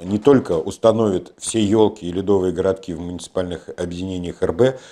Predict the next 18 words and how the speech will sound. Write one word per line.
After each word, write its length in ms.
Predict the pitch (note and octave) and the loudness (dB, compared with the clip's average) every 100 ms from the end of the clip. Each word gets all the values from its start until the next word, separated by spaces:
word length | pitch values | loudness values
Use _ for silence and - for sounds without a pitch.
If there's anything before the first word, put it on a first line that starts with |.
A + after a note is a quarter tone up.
| - | -8
но 140 | G2 G#2+ | 0 2
и 20 | |
завершит 520 | F2+ G2 G2+ - B2 | 2 2 2 4 2
еще 220 | G2 - | 2 -2
и 100 | G#2 | -4
световое 540 | G2 G2+ F#2+ F#2 F#2 F#2+ | -4 -6 -2 0 2 2
оформление 560 | - A2 A#2 C3 A2 | 2 0 4 4 2
городов. 440 | F2+ F2 E2 D2+ - _ _ _ _ - - - - - - | 0 -2 -2 -4 -8 _ _ _ _ -20 -20 -20 -16 -8 -6
Всего 360 | - B2+ D#3+ E3+ | 0 4 6 8
же 260 | C3+ G2+ | 8 6
Беляев 420 | F#2 A2+ C3 B2+ F2+ | 4 4 6 6 4
героически 500 | A2 B2 B2 - A2 | 4 4 2 -2 -2
установит 800 | - A2+ A#2+ A#2 G#2 - _ | 2 0 4 4 2 -2 _
тысячу 500 | - D#3+ - G2 F2+ | 0 0 -2 -6 -8
девяносто 600 | E2 G2+ A2+ B2 A2+ - | -6 -2 0 0 0 -4
девять 400 | F2 G2 B2 A2+ | -4 0 0 0
новогодних 720 | - F2+ F#2+ F#2+ G#2 F#2+ F2 - | -4 -2 0 0 -2 -4 -8 -12
городков, 640 | G2 F2+ F#2 - E2+ - | -2 2 2 2 -4 -4